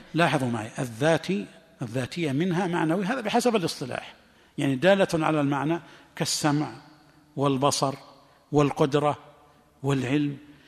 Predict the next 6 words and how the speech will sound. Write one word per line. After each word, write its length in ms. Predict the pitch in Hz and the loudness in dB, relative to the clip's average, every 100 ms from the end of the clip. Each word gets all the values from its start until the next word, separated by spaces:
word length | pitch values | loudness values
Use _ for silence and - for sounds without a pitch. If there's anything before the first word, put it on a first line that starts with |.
| - - | -20 -20
فهي 480 | - 170 165 190 202 - - - | -4 -2 0 0 -2 -4 -16 -8
السمع 480 | - - 196 208 170 | -4 0 2 2 2
والبصر 520 | 165 156 202 185 160 | 2 2 0 -2 -2
دال 260 | 185 202 | 2 2
على 260 | 160 147 135 | 4 2 2
معنى 280 | 165 147 | 4 2